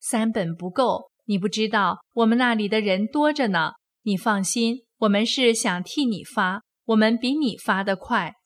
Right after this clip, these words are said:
不会糟蹋掉的。”他们看我还是不想给他们，其中一人从我车筐里抓了一摞，三人开车就跑了。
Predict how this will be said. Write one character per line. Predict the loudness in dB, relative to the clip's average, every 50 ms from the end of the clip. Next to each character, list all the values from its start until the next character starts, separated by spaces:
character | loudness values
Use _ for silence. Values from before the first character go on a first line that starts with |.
| _ _
不 | 0 0 0
会 | 2 0 0 0 0 0
糟 | -2 -2 0 0 0 -2
蹋 | -2 -6 -6
掉 | -4 -2 -2 0 0 0 -2 -2
的。” | -2 -4 -4 -4 -6 _ _ _ _ _ _ _ _
他 | 0 2
们 | 2 2 2
看 | 0 0 0 0 0
我 | 0 0 0 -2
还 | -2 -2 -4 -4
是 | -4 -2 -2 0 -2 0
不 | -2 -4
想 | -4 -2 -2 -2 -2 -2 0
给 | -2 -2 -2 -4 -6
他 | -6 -6 -4 -4
们， | -4 -4 -6 -10 -14 _ _ _ _ _
其 | -2 0
中 | 2 4 4 4
一 | 4 2
人 | 2 2 2 2 0 0
从 | -2 -2 -2 0
我 | 0 0 -2
车 | -2 -2 -4 -4
筐 | -4 -4 -4 -2 -2 0 -2
里 | -2 -4 -4 -6
抓 | -4 -2 -2 0 0 0
了 | 0 -2
一 | -4 -4 -6
摞， | -4 -2 0 0 0 -2 -4 -8 _ _ _
三 | -8 -2 0 2 2 2
人 | 2 0 0 -2 -6
开 | -4 -2 -2 -2
车 | -2 -2 0 0 0 2
就 | 2 0 -2
跑 | -2 -4 -6 -6 -6 -6 -6 -8
了。 | -10 -10 -10 -10 -12